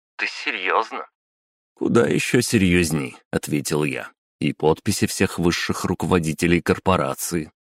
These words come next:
Это очень странно. Ну да ладно. Ты скажи, может, Акуба-сан себя проявляла как руководитель? Или ты увидела в ней задатки такие?» «Кано-кун, в том-то и дело, что нет.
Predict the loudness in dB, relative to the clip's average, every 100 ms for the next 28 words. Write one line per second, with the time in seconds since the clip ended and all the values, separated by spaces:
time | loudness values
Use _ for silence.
0 | -4 -2 0 0 0 2 2 2 0 2
1 | 4 4 2 -4 -10 _ _ _ -2 2
2 | 2 4 4 4 4 2 0 -2 -6 _
3 | _ -2 0 0 2 4 4 4 2 0
4 | 0 2 0 2 2 0 0 0 0 2
5 | 0 0 0 0 -2 -4 -6 -4 -4 -2
6 | -2 -4 -8 -8 -6 -6 -10 _ _ -2
7 | -2 2 4 4 4 4 4 4 4 4
8 | 4 2 0 -4 -4 -4 -2 -8 -8 -14
9 | _ _ _ _ _ _ -10 -8 -6 -8
10 | -6 -4 -4 -6 -10 -8 -6 -8 -6 -6
11 | -4 -6 -6 -4 -4 -6 -10